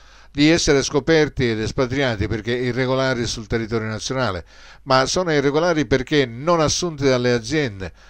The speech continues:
un male atavico che fa il pari con un altro grande problema con cui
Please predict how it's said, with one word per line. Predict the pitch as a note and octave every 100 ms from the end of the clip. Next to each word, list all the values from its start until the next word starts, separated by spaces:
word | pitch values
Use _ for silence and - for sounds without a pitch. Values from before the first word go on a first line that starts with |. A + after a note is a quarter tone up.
| -
un | G#2 G#2+
male | B2+ B2
atavico | A#2 D3+ D3 C#3 C#3+ B2 A#2+
che | A2+
fa | G#2+ C3
il | B2 A2
pari | C#3 C3+ B2
con | G#2+ A#2
un | A#2 C3+
altro | E3 C3 B2
grande | A2 A#2 A2
problema | A2+ A2 B2 G#2
con | F#2+ A2
cui | G#2 B2 G#2+